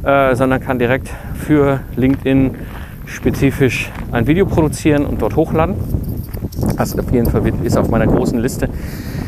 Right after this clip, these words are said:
der Dinge, die ich tun werde. So anderthalb Minuten Quick-Tipp zu verschiedenen Fragen, ähm, die ich auch schnell mit dem Teleprompter produzieren kann bei mir in meinem Studio. Ähm, aber was mir aufgefallen ist, ist noch was anderes.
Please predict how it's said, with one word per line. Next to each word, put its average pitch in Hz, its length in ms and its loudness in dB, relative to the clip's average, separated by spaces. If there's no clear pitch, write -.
der 127 80 6
Dinge, 143 220 6
die 127 120 2
ich 120 100 -2
tun 151 200 2
werde. 156 340 2
So 135 80 0
anderthalb 123 340 0
Minuten 127 580 2
Quick-Tipp 165 340 2
zu 147 280 2
verschiedenen 139 500 2
Fragen, 127 420 0
ähm, 127 340 2
die 135 80 4
ich 110 60 2
auch 113 100 2
schnell 131 400 2
mit 123 120 0
dem - 80 -6
Teleprompter 123 520 -2
produzieren 131 460 0
kann 139 140 -2
bei 139 100 2
mir 131 200 2
in 127 80 0
meinem 123 240 -2
Studio. 143 400 -2
Ähm, 127 480 2
aber 151 300 2
was 151 160 -2
mir 135 100 0
aufgefallen 143 460 0
ist, 127 100 -4
ist 120 120 -4
noch 113 100 -8
was 113 120 0
anderes. 127 360 0